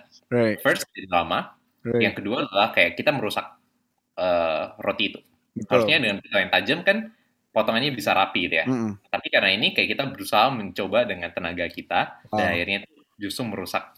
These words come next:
Speaker 2: tatanan yang
Speaker 1: Jadi kayak banyak serpian-serpian terus nggak rata gitu ya?
Speaker 2: Yap, yap,
Speaker 1: Wow.
Speaker 2: benar banget.
Speaker 1: Jadi waktu untuk kita sendiri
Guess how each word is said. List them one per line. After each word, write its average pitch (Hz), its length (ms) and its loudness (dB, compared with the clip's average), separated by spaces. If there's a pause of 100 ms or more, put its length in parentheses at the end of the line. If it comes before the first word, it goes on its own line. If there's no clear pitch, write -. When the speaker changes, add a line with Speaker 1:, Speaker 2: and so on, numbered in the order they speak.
Speaker 2:
tatanan 82 400 -4
yang 80 200 -10
Speaker 1:
Jadi 117 180 0
kayak 131 220 4
banyak 131 220 4
serpian-serpian 135 580 2
terus 151 220 2
nggak 120 260 4
rata 123 280 6
gitu 139 200 4
ya? 117 160 4 (480)
Speaker 2:
Yap, 110 220 8 (380)
yap, 92 220 0
Speaker 1:
Wow. 104 320 -2
Speaker 2:
benar 87 220 -2
banget. 80 180 -10
Speaker 1:
Jadi 143 200 6 (1300)
waktu 147 420 6
untuk 165 260 4
kita 151 300 4
sendiri 147 480 4